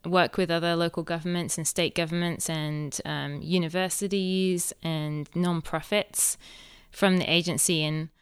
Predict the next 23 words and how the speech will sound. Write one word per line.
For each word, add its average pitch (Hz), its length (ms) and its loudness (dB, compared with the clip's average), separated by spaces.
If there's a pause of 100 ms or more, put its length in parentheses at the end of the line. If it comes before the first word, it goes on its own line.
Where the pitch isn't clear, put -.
(220)
it 220 100 4
was, 226 160 6
like, 196 160 2
a 180 60 -4
hard 180 280 2
decision 190 460 0
for 214 120 0
me. 220 200 6
I 196 60 4
felt 165 220 2
like 165 180 2
I 175 120 4
was, 165 280 0
like, 160 500 -2
uh, 156 480 -2 (160)
abandoning 175 880 2 (120)
this, - 260 -2
like, 165 200 0
group 185 260 0
of 202 120 -2
people, 233 580 4 (680)
but, 160 440 6
um, 156 540 0